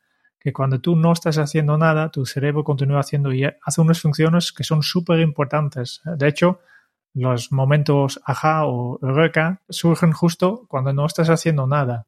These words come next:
Y cuando tú quieres ser creativo, quieres tener ideas brillantes, pues es importante que, que tienes espacio en tu, en tu agenda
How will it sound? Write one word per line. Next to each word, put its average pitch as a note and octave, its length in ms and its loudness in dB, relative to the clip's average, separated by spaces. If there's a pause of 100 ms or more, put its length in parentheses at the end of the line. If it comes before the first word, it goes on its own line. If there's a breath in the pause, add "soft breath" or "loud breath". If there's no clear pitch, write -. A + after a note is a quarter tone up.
(560)
Y D3 200 -2
cuando C#3 280 -2
tú D#3+ 140 0
quieres E3+ 540 -2 (340)
ser D3+ 260 -2
creativo, D3+ 560 0
quieres - 640 -4 (140)
tener C#3+ 340 2
ideas C#3+ 320 4
brillantes, D#3+ 800 0
pues C3+ 260 -4
es E3+ 160 -2
importante E3+ 600 2
que, C3 340 -4
que C3+ 100 -4
tienes E3+ 260 -2
espacio F#3+ 360 -4
en E3+ 80 2
tu, D#3+ 420 -2
en D#3 100 -2
tu D3+ 120 0
agenda F3+ 580 0